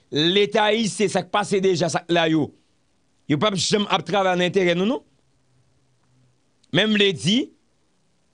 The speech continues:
se yon bèl okazyon ke Luis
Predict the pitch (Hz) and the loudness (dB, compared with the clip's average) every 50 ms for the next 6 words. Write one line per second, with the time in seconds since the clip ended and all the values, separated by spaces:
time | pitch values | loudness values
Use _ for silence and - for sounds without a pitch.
0 | _ _ _ _ _ _ _ _ _ _ _ _ _ _ _ _ _ _ - - | _ _ _ _ _ _ _ _ _ _ _ _ _ _ _ _ _ _ -8 -2
1 | - 202 208 - 202 208 202 196 190 240 247 226 - _ - 220 240 240 - - | -2 -2 -2 0 -2 -2 0 0 0 0 -2 -2 -6 _ 0 2 2 0 0 -2
2 | - 262 226 208 190 156 123 143 220 330 320 311 285 165 - - _ _ _ _ | -4 -2 -2 0 -2 -4 -6 -8 -6 -4 -2 -2 -2 -4 -6 -10 _ _ _ _
3 | _ _ _ _ _ _ _ _ _ _ _ _ _ _ _ _ _ _ _ _ | _ _ _ _ _ _ _ _ _ _ _ _ _ _ _ _ _ _ _ _
4 | _ _ _ _ _ _ _ _ _ _ _ _ _ _ _ _ _ _ _ _ | _ _ _ _ _ _ _ _ _ _ _ _ _ _ _ _ _ _ _ _
5 | _ _ _ _ _ _ _ _ _ _ _ _ - _ _ - - 220 208 202 | _ _ _ _ _ _ _ _ _ _ _ _ -20 _ _ -2 0 2 2 2
6 | 190 208 226 262 269 180 - | 2 2 2 2 0 -2 -4